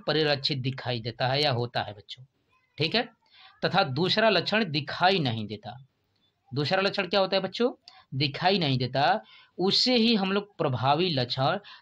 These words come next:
तथा जो दिखाई नहीं देता, उसे ही हम लोग अप्रभावी लक्षण कहते हैं। यह मेंडल का प्रथम नियम है बच्चों,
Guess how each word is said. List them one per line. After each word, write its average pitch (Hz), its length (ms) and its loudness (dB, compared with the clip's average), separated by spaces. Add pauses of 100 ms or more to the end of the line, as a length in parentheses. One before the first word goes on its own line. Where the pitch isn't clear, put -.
(120)
तथा 139 260 -2
जो 135 200 -2
दिखाई 135 460 -2
नहीं 131 220 0
देता, 123 480 -2 (360)
उसे 170 240 0
ही 202 60 2
हम 165 180 0
लोग 175 160 0 (160)
अप्रभावी 123 580 2
लक्षण 113 340 -6
कहते 113 360 -4
हैं। 180 200 -2 (380)
यह 156 160 2
मेंडल 147 440 2
का 175 180 -2
प्रथम 127 380 -4
नियम 113 280 0
है - 120 12
बच्चों, - 280 12